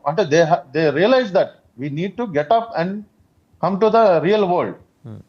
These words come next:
Speaker 1: వాళ్ళు అలాంటి పరిస్థితిలో ఉంటే ఇక్కడ ఏంటండి, ఎవడు ఏ గన్ ఇస్తే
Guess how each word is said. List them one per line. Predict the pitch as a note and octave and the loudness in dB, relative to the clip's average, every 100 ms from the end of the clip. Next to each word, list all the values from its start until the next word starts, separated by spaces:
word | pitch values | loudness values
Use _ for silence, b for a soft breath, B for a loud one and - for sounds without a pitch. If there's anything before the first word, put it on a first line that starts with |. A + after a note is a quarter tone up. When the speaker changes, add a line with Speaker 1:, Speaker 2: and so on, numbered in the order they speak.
| - | -6
Speaker 1:
వాళ్ళు | B2+ F#3 | -2 0
అలాంటి | E3+ D3+ G#3 G#3+ | 0 0 -2 -2
పరిస్థితిలో | G#3+ G#3+ G#3 G#3+ A3 G#3+ | -2 -4 -4 -6 -2 0
ఉంటే | F3 D3 A2+ D3 G#3+ F#3+ | -2 -4 -4 -4 -4 -8
ఇక్కడ | F3 A3 | -4 0
ఏంటండి, | G#3+ G#3+ A3 A3+ G#3 G3+ G3 _ _ _ - | 2 0 0 -2 -2 -8 -10 _ _ _ -6
ఎవడు | C3 F#3+ A3 | -2 0 0
ఏ | G#3+ | 0
గన్ | E3+ F3+ | -2 -2
ఇస్తే | G3 F#3 D#3 C#3+ D3+ | -4 -4 -4 -2 -4